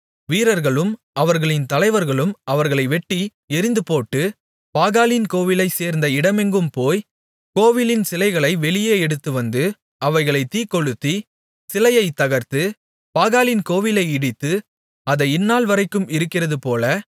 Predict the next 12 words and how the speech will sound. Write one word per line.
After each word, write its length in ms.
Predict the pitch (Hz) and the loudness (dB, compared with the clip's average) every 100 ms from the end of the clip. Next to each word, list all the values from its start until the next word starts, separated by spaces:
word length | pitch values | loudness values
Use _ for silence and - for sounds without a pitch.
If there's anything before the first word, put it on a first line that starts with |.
| _ _ _ _ _ | _ _ _ _ _
கழிப்பிடமாக்கினார்கள். 1120 | 185 240 226 214 190 165 156 160 139 127 117 101 _ _ _ _ _ 143 | 0 2 0 0 2 0 -2 0 0 0 -4 -6 _ _ _ _ _ -6
இப்படியே 500 | 147 220 233 233 214 | 0 0 2 2 2
யெகூ 320 | 151 127 127 196 _ - | 0 -2 -2 -2 _ -2
பாகாலை 540 | 135 180 214 147 143 208 _ - | 0 2 2 2 0 -4 _ -8
இஸ்ரவேலில் 600 | 143 - 233 233 233 220 | -6 -2 2 4 2 -2
இல்லாமல் 460 | 143 143 135 123 196 | -2 0 0 0 0
அழித்துப்போட்டான். 920 | 151 180 208 190 165 147 135 117 107 _ _ _ | 2 0 0 -4 -2 -2 -2 -4 -6 _ _ _
ஆனாலும் 600 | 127 156 180 143 127 180 214 _ _ _ _ - | -2 0 2 0 0 -2 -6 _ _ _ _ -2
பெத்தேலிலும் 680 | 151 170 240 233 170 139 190 - _ _ - | -2 2 2 2 2 0 -2 -6 _ _ -2
தாணிலும் 460 | 156 226 233 240 220 | 0 2 2 2 0
வைத்த 340 | 165 131 139 - | -2 0 -4 0
பொற்கன்றுக்குட்டிகளால் 1080 | 190 - 214 180 156 139 127 117 117 180 | -4 0 0 0 -4 -6 -4 0 0 0